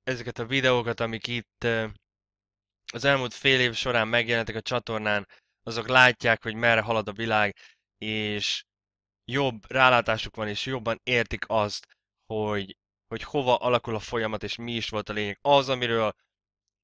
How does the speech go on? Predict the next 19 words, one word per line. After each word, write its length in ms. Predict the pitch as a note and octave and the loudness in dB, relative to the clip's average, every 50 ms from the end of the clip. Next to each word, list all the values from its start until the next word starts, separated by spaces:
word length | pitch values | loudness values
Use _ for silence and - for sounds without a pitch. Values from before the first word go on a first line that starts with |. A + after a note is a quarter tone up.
| _ - | _ -20
folyamatosan 720 | - - - D3 C#3+ C#3 C3+ C3+ B2+ C3+ A#2 A#2 A#2+ A2+ | -12 -4 2 4 4 4 4 2 0 -2 -2 -4 -4 -4
szó 300 | G#2 - - A#2 A2 G#2+ | -6 -6 -6 -4 -4 -2
van, 240 | G#2 G#2+ G#2 G#2 G2 - - - _ _ _ | 0 0 0 0 -2 -6 -14 -20 _ _ _
az 380 | - - G#2 G#2 G#2 G2 F#2 | -4 -2 0 0 0 -2 -4
gyakorlatilag 520 | - A#2+ A#2 - - A2 G#2 G2 G#2+ G2+ G2+ | -2 -2 -2 0 -2 -4 -4 -4 -4 -6 -6
a 60 | G2+ | -8
szemünk 520 | - - - B2+ A2+ A2 G#2+ G#2 G2+ - | -8 -6 -2 0 0 0 -2 -4 -4 -2
előtt 320 | A2 G#2 G#2 G2+ G2 - - | -2 -2 -2 -2 -4 -8 -6
valósul 560 | G#2 G#2 G2+ G2 G2 G2 F#2+ - - G#2 G2 | -4 -2 -2 -2 -2 -4 -6 -8 -8 -8 -8
meg. 400 | G2 G2+ G2 F#2 F2+ - _ _ _ _ _ _ _ - | -6 -4 -4 -4 -4 -8 _ _ _ _ _ _ _ -10
És 240 | G#2 G#2 G2+ - | -8 -8 -8 -8
most 300 | - A2+ A2 G#2+ - - | -6 -6 -6 -6 -6 -6
már 380 | - G#2+ G#2 G#2 G2+ G2+ F#2+ - _ _ _ _ | -2 0 2 4 4 2 0 -2 _ _ _ _
mindenki 420 | - B2+ C#3 C#3 C3 B2 - B2 | -8 -4 0 2 2 2 2 0
számára 440 | - - B2+ A#2 A#2 A2+ A2 G#2+ G#2 | -4 0 2 2 4 4 2 2 2
egyértelmű 640 | G#2 A2 A2 G2+ G#2 G#2 G2+ - - G#2+ G2+ G2+ G2+ | 2 0 -2 -2 -2 -4 -4 -2 -4 -4 -4 -6 -8
kell, 260 | F#2+ - - G#2+ G2 G2 | -8 -4 -2 -2 0 0
hogy 100 | G2 G2+ | -2 0
legyen 460 | G#2 A2 G#2+ G2+ G2+ G2 F#2+ F#2 | 0 0 0 0 0 -4 -4 -6